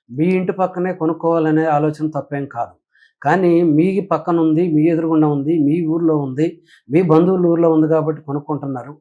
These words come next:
అది డిఫరెంట్ సబ్జెక్ట్. But ఒక రాజధాని ఒక ప్రెస్టీజియస్‌గా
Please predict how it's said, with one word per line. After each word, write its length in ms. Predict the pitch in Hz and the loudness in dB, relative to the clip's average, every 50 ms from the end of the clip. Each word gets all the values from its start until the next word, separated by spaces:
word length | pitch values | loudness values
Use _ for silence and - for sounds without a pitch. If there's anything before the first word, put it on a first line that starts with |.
| - 131 | -16 -10
అది 180 | 135 156 180 160 | -4 -2 -2 -2
డిఫరెంట్ 360 | 127 131 - - 147 139 - | -4 -8 -10 -8 -8 -8 -8
సబ్జెక్ట్. 380 | - 104 98 98 156 180 - _ _ - - - - - - - _ 127 | -10 -14 -8 -6 -6 -6 -6 _ _ -20 -20 -20 -20 -20 -20 -20 _ -2
But 140 | 143 196 196 - - _ - 123 123 127 | -2 -2 -2 -2 -12 _ -10 -8 -6 -4
ఒక 120 | 123 - 180 | 0 0 0
రాజధాని 720 | 131 120 127 151 180 190 196 214 175 175 139 110 - - _ _ _ _ _ _ _ _ _ - | 2 2 2 2 2 2 2 2 2 2 2 0 -4 -12 _ _ _ _ _ _ _ _ _ -12
ఒక 120 | 127 - - - | -8 -6 -4 -2
ప్రెస్టీజియస్‌గా 720 | 147 147 139 - - 202 196 196 185 180 180 170 175 185 180 | -2 -2 -2 0 0 2 2 2 0 0 -4 -4 -2 2 2